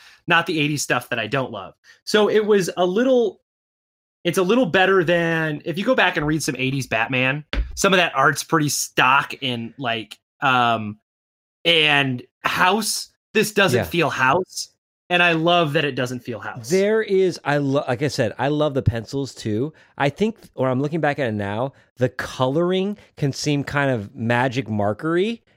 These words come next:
Speaker 2: and colored
Speaker 1: Yeah.
Speaker 2: pencil, like when a kid
Speaker 1: But I
Speaker 2: uses
Speaker 1: kinda
Speaker 2: both magic markers and colored pencils on it.
Speaker 1: There were times when that looked
Speaker 2: Sometimes
Speaker 1: really good,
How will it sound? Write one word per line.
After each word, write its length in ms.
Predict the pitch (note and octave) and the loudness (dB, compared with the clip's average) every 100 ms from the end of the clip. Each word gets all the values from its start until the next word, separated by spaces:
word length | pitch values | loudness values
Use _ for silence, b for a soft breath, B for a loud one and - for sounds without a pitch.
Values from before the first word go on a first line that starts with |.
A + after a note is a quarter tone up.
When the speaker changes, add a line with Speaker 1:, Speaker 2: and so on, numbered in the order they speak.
| - | -6
Speaker 2:
and 240 | A#2+ A2 | -4 -4
colored 300 | - C3+ B2 - | 0 0 0 2
Speaker 1:
Yeah. 100 | G3+ | 4
Speaker 2:
pencil, 340 | F3 D3+ D#3 | 4 2 0
like 260 | C#3+ - - | 0 -2 -2
when 140 | C3 | 0
a 60 | A#2+ | 0
kid 240 | - D3+ | 0 2
Speaker 1:
But 80 | F3+ | 4
I 40 | |
Speaker 2:
uses 140 | A3 E3 | 4 4
Speaker 1:
kinda 160 | G3+ | 2
Speaker 2:
both 340 | D3 C3 A#2 _ b b - | 4 0 -2 _ b b -4
magic 540 | B2 C3+ C3+ C3+ B2+ | 0 2 2 0 0
markers 360 | C3 B2+ C3 A#2 | 0 0 -2 -2
and 240 | B2+ B2 | -2 -2
colored 300 | C3 C#3 C3+ | 0 0 0
pencils 360 | C3+ C3+ D3+ C3+ | -2 -2 -2 -2
on 200 | D3 F3 | 0 0
it. 100 | F3+ | 0
Speaker 1:
There 80 | A3+ | 0
were 80 | |
times 220 | - A3+ G3 | 2 2 4
when 0 | |
that 140 | G3 | 2
looked 120 | G#3+ | 2
Speaker 2:
Sometimes 300 | G3+ G3+ G3+ | 2 2 2
Speaker 1:
really 220 | G3+ F#3 - | 0 -2 -2
good, 120 | A3+ | -4